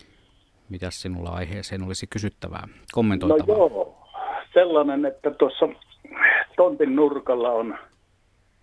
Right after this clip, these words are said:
Speaker 2: sellainen iso kuusi ja sitten vieressä on pienempi kuusi. Ja mä oon sanottu, että se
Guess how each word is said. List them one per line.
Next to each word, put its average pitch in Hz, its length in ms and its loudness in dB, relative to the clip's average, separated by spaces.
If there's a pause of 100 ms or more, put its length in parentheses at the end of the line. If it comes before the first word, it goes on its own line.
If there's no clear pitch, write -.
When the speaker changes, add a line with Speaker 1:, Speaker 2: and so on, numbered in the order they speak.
(260)
Speaker 2:
sellainen 104 640 -2 (160)
iso 151 360 2
kuusi 175 520 4 (1600)
ja 123 240 4 (280)
sitten 143 500 2 (680)
vieressä 156 580 4
on 135 260 4 (380)
pienempi 143 500 4
kuusi. - 360 2
Ja 120 80 4
mä 135 80 2
oon 143 100 2
sanottu, 147 380 0
että - 120 -8
se 147 60 4